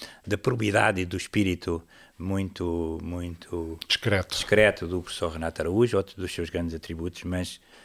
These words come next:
Speaker 1: eh, foi feito e penso que ele não terá, não terá ficado desgostoso com a ideia.
Speaker 2: E o que é que ficou por fazer?
Speaker 1: Ui, ficou tanto por fazer, como
Speaker 2: O,
Speaker 1: disse
Speaker 2: o, o que re-,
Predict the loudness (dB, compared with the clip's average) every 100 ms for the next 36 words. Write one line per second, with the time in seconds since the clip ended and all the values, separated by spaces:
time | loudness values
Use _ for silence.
0 | -20 -20 _ -6 -4 -2 -4 -4 -2 -2
1 | 2 2 2 0 -10 -12 -10 -10 -12 -14
2 | _ _ _ _ -10 -4 -2 0 2 0
3 | -4 -6 -2 2 2 0 0 0 0 -8
4 | -8 -4 -6 -6 -10 -10 -8 -10 -12 -16
5 | _ _ _ -6 2 4 6 4 4 6
6 | 6 6 0 -6 -16 -20 -20 -20 -20 -20
7 | _ _ _ _ -4 4 4 2 -10 -18
8 | -10 -6 -4 -2 0 4 4 2 -8 -10
9 | -4 0 4 4 6 6 6 4 4 2
10 | 2 0 -2